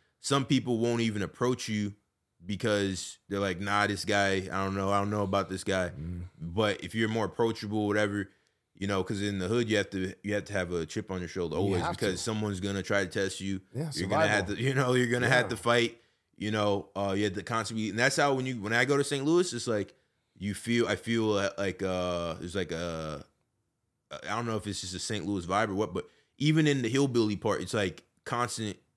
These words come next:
Speaker 1: chip on your shoulder. Everyone has a chip on their
Speaker 2: It's the
Speaker 1: shoulder.
Speaker 2: pressure out
Speaker 1: Yeah,
Speaker 2: there.
Speaker 1: everyone has, like, you know,
Speaker 2: Yeah.
Speaker 1: everyone sizing each other up.
Speaker 2: Yeah, 'cause you
Speaker 1: You
Speaker 2: get,
Speaker 1: know?
Speaker 2: and you put the, you know, you
Speaker 1: Yeah.
Speaker 2: kinda, you kinda put the,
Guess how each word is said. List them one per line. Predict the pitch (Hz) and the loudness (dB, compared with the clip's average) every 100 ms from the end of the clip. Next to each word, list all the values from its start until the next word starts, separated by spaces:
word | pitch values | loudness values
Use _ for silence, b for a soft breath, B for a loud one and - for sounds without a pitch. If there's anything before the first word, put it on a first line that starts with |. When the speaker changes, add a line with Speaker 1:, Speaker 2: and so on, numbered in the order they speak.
| - | -4
Speaker 1:
chip | 147 - | 0 0
on | 120 | 0
your | 117 | -2
shoulder. | 107 117 113 110 - | 0 0 2 0 2
Everyone | 117 117 113 | 2 2 0
has | 107 104 | 0 0
a | 101 | 0
chip | - 110 | -4 -4
on | 107 | -4
their | 104 | -4
Speaker 2:
It's | 101 | 0
the | |
Speaker 1:
shoulder. | 98 | 4
Speaker 2:
pressure | 143 - 104 92 | 4 2 -4 -2
out | 92 | 0
Speaker 1:
Yeah, | 104 | 2
Speaker 2:
there. | 101 | 2
Speaker 1:
everyone | 120 117 117 113 | 2 2 0 2
has, | 113 113 101 | 2 2 2
like, | 110 107 - _ | 2 2 -2 _
you | 110 | -4
know, | 107 104 98 92 | 0 2 0 0
Speaker 2:
Yeah. | |
Speaker 1:
everyone | 110 107 110 107 | 0 0 0 -4
sizing | - 107 110 104 | -2 0 0 0
each | 110 120 | -4 -2
other | 107 107 104 | 0 0 0
up. | 101 | 0
Speaker 2:
Yeah, | 131 165 151 | 0 0 0
'cause | - 123 | -2 -2
you | 143 | 2
Speaker 1:
You | |
Speaker 2:
get, | 165 | 2
Speaker 1:
know? | 196 | 2
Speaker 2:
and | 156 147 143 | 0 0 -2
you | |
put | 135 143 | -2 -4
the, | - | -4
you | 127 | 0
know, | 139 127 | 2 2
you | 131 | 0
Speaker 1:
Yeah. | 127 | 0
Speaker 2:
kinda, | 135 123 | 0 0
you | 117 | -2
kinda | 131 117 | -2 -4
put | 104 120 | -4 -4
the, | 107 | -4